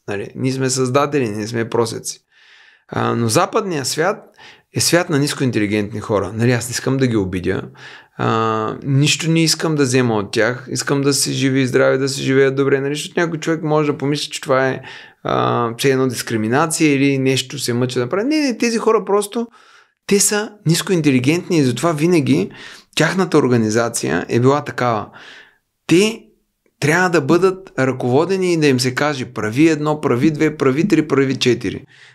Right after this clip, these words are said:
А, преди години си спомням как, а, хората в България казаха: „На Запад той крушка не иска да се развие“, и идват да му,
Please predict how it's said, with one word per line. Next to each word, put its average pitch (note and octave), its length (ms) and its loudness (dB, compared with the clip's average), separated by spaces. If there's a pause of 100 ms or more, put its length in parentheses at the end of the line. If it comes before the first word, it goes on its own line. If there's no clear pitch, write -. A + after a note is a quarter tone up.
А, B2 200 -4
преди C3+ 220 -2
години F3+ 400 2
си C#3+ 140 -2
спомням E3+ 580 0 (480)
как, E3 300 -2
а, D3+ 520 2 (240)
хората E3+ 340 2
в B2 60 -2
България D3 460 2
казаха: E3 340 0
„На D3+ 140 -4
Запад F3+ 400 -4
той F3+ 160 2
крушка G3 340 -4
не F3 100 -2
иска D#3 220 -2
да C3 80 0
се C3+ 140 0
развие“, D#3 280 0
и F#3 120 0
идват E3+ 260 0
да D#3+ 100 2
му, D3+ 460 0